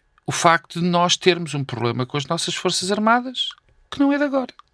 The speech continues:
Aliás, há, há uma espécie de um mantra que se diz sempre que qualquer dia repete-se tantas vezes que, que as pessoas começam, enfim, ou a rir ou, ou, ou já não a levar a sério as pessoas que o dizem, o que é grave, que é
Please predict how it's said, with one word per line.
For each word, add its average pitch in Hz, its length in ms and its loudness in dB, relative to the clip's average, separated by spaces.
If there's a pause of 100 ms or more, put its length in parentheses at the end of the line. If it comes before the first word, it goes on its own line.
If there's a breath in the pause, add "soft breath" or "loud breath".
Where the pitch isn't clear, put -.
(580 loud breath)
Aliás, 131 300 2
há, 147 400 2
há 151 40 6
uma 175 120 -2
espécie 160 400 0
de 135 100 -2
um 147 60 2
mantra 156 360 0
que - 100 -6
se - 80 -8
diz 180 220 2
sempre 156 360 0
que - 140 -16
qualquer 143 360 2
dia 151 240 0
repete-se - 500 0
tantas 143 380 0
vezes 160 460 0
que, - 220 -6
que - 140 -4
as 185 60 -2
pessoas - 220 -4
começam, 180 580 -4
enfim, 190 220 -10 (100)
ou 117 180 0
a 120 60 0
rir 190 400 0
ou, - 260 -6 (680 loud breath)
ou, 110 640 -4
ou 120 80 2
já 135 160 4
não 143 160 0
a 143 40 -2
levar 151 280 2
a 156 40 0
sério 175 380 2
as 185 100 0
pessoas - 280 -2
que - 140 -6
o 214 40 0
dizem, 190 360 -2
o 160 60 -8
que 180 120 0
é 196 40 0
grave, 196 360 2
que - 140 2
é 190 180 2